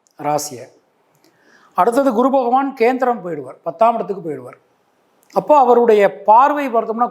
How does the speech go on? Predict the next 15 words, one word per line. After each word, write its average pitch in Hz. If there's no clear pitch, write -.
குடும்பஸ்தானம், 185
சுகஸ்தானம், 175
உடல் 190
ஆரோக்கியம் 226
சம்பந்தப்பட்ட, 190
கடன் 208
சம்பந்தப்பட்ட 185
ஆறாம் 190
இடம், 156
இதெல்லாம் 180
பார்ப்பார். 165
அப்ப 151
எப்படினாலும் 269
உங்களுக்கு 247
வந்து, 262